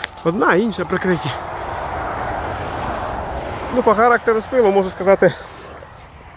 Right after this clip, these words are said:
що це було зроблено, ну, можливо, тижнів два, місяць тому. Ось,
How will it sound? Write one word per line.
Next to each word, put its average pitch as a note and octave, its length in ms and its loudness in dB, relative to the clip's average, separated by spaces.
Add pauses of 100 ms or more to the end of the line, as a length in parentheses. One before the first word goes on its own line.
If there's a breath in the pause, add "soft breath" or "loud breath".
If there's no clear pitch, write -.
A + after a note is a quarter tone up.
(1080 loud breath)
що F3 320 6 (100)
це F#3+ 160 6
було E3+ 260 8
зроблено, E3 480 8 (600 loud breath)
ну, E3+ 60 4
можливо, E3 440 8 (160 loud breath)
тижнів E3+ 300 6
два, F3 180 8
місяць D3+ 320 6
тому. A2+ 280 2 (560 loud breath)
Ось, - 420 2